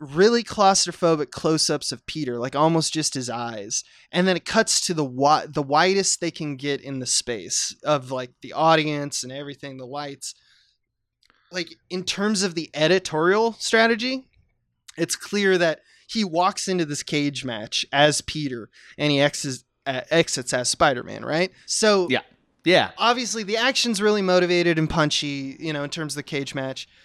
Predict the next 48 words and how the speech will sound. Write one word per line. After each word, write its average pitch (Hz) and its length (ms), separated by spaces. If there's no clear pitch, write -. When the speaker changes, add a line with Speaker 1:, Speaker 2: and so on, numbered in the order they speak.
Speaker 1:
The - 60
set 226 280
and 185 80
the 190 60
extra 185 320
is 165 140
fantastic. 151 600
It 160 60
feels 190 240
appropriately 175 580
sized 156 420
event 135 340
for 143 140
what, 139 220
like, 135 200
makes 135 240
the 139 100
story 151 420
work. 208 260
While 202 180
it's - 140
large 175 320
enough 175 240
to 160 100
make 147 180
it 139 100
feel 139 160
like 135 180
there's 127 200
excitement 123 680
from 127 220
the 120 60
crowd. 139 420
And 185 140
it's 190 140
got 202 180
these, 175 180
like, 147 220
bookended 156 520
short - 420
series 151 400
of 131 60
shots 285 500
that 139 160
say 131 260
at 135 140
the 139 60
beginning, 151 520